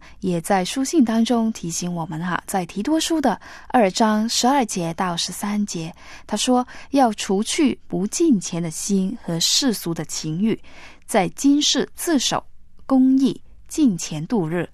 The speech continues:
等候所盼望的福，并等候至大的神和我们救主耶稣基督的荣耀显现。保罗又提醒我们说啊，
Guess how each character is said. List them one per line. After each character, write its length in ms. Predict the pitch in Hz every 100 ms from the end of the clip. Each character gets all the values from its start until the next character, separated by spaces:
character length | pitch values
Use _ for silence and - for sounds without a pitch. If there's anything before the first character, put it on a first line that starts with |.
| - - - -
等 160 | 180 180
候 220 | 233 190
所 220 | - 160
盼 320 | - 339 311
望 160 | 269 262
的 80 | 170
福， 340 | - 156 156 - - - -
并 160 | 233 202
等 180 | 170
候 240 | 170 247 190
至 340 | - - 330 269
大 200 | 285 208
的 100 | 170
神 340 | - 160 175 - -
和 240 | - 196 190
我 120 | 180
们 200 | 170 175
救 280 | 214 302 202
主 200 | - -
耶 140 | 190 190
稣 220 | - 180
基 220 | - 190
督 140 | 185 180
的 260 | 156 - -
荣 360 | 196 160 165 208
耀 200 | 262 208
显 200 | - 147 -
现。 300 | - 208 - - - - - - - - - - - - - - -
保 140 | 180
罗 140 | 180 202
又 160 | 208
提 180 | 196 190
醒 180 | - 208
我 120 | 175
们 120 | 156
说 240 | 196 269 262
啊， 160 | 196